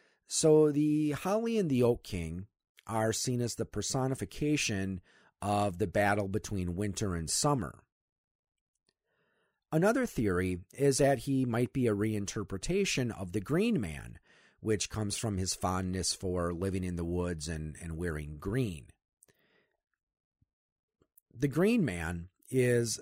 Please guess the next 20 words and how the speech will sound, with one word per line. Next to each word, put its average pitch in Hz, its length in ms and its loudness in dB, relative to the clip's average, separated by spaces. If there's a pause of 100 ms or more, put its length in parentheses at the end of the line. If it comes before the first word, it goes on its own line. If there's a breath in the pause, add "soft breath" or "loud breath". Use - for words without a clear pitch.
often 143 320 4
seen 120 260 0
as 117 120 -2
a - 60 -6
personification 113 1040 -2
of 80 120 -4
nature 104 680 0 (440 soft breath)
or 95 640 2 (300)
an 113 100 -4
aspect 101 480 0
of 87 80 -6
a 90 80 -4
fertility 98 680 -2
god. 50 380 -12 (2000 soft breath)
I 175 100 6
remember 233 520 4
back 156 340 2
in 160 100 -2
high 95 240 0
school 73 540 -2